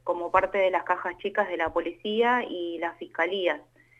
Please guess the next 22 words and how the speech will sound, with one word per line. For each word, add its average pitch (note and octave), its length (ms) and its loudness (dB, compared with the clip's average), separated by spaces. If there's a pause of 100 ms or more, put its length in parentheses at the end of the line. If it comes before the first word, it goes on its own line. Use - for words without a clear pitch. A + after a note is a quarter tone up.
(500)
Pero D#4 300 6
también C4 680 6
esta G#3+ 560 6
práctica G#3+ 460 2
represiva A#3+ 760 2
es - 240 -4
una G3 220 0
herramienta A#3 840 4
para F#3 160 4
atrapar, G3+ 540 6
eh, F3 360 -2
otros A3 340 2
negocios G3 520 2
del F3+ 160 0
poder, G#3+ 560 2
como G#3 500 2
por F3+ 140 4
ejemplo G3+ 580 0
las F3 180 6
redes G3+ 240 0
de F3+ 120 0
trata, A#3 580 4